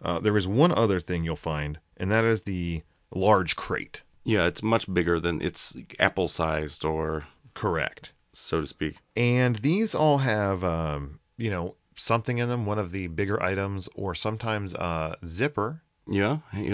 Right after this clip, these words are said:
Speaker 2: he'll
Speaker 1: pal, who is an invincibility bonus.
Speaker 2: Yes.
Speaker 1: And he's awesome. I, I love his, um, I love that idea for an invincibility. Instead of you just becoming invincible,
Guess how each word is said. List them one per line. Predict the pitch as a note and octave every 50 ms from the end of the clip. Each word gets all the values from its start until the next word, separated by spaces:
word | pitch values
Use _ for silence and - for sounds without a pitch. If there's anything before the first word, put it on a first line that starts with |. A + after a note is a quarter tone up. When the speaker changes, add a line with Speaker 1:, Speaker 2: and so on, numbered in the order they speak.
| G#2 G2+ G2
Speaker 2:
he'll | G2
Speaker 1:
pal, | - - - A2 G2 D#2+ D#2 F2+ G#2
who | F#2+ F#2 F#2+ F#2+ F#2+ G2
is | - G2 F#2+ F2+ E2
an | F#2 F2+ F2+
invincibility | F2 F2 D#2 F2+ F#2 E2 - F2+ E2+ F#2 F2+ E2 D2 D2+
bonus. | D2+ C#2+ C#2 C2 A#1+ A1+ - - - - - _ -
Speaker 2:
Yes. | - F2+ F#2 D#2+ - - - - - - - _ _ _ _
Speaker 1:
And | A2+ G#2 G2 G2 G2 F#2+ F#2+ F#2+ F#2 F2 - - _ _ -
he's | F#2+ C#3 D#3+ F3 D3+
awesome. | B2+ C3 C3 - - D2 C2+ -
I, | F2 G#2
I | G#2 G#2+ - F#2
love | G2 G2+ A2 A#2+ C3 C3+ C3+ C3+ C3+ C3 A#2 - - - _ -
his, | F#2+ G#2+ A2 G#2 F2+ G2
um, | F#2 F2 E2+ D#2+ D#2 D2 D2 C#2+ - - _ _
I | - G2+
love | A2 B2 C3+ C3
that | B2+ A#2+ G2 - -
idea | F2+ F2 E2+ F2 F#2+ G2+ G#2 G2 F2+ E2+ D#2+ D#2 D#2 - -
for | - - F#2+ F2
an | E2+
invincibility. | E2+ E2 F2 E2 D2+ - D#2+ F2+ G#2 G2+ F2+ D2+ D2 C2 B1+ -
Instead | E2 E2 - - A2
of | G2+ E2+ D#2
you | E2+ F#2 G#2 A2+ A2+
just | G2 G2 F2 -
becoming | - F#2 E2+ F#2+ F2 E2+ D#2+
invincible, | E2 D#2+ D2 D#2+ D#2 C#2+ - D2+ C#2 D2 C#2+ C#2+ D2 D2